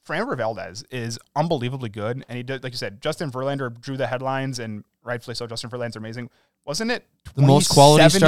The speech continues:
Speaker 2: starts
Speaker 1: twenty-seven or something
Speaker 2: consecutive.
Speaker 1: quality starts, and that's unbelievable. And then
Speaker 2: Mister Consistency.
Speaker 1: Luis Garcia, Christian Javier, Jose Urquidy,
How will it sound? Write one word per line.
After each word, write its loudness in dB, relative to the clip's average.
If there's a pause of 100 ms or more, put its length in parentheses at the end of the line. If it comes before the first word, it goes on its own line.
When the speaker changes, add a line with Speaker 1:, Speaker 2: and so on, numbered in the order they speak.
(160)
Speaker 2:
starts -2
Speaker 1:
twenty-seven -2
or 6
something 4
Speaker 2:
consecutive. 4
Speaker 1:
quality 0
starts, -4
and -10 (280)
that's -2
unbelievable. -2
And -4
then 2 (200)
Speaker 2:
Mister -2
Consistency. 4
Speaker 1:
Luis -2
Garcia, 0
Christian -6
Javier, -2
Jose -4
Urquidy, -8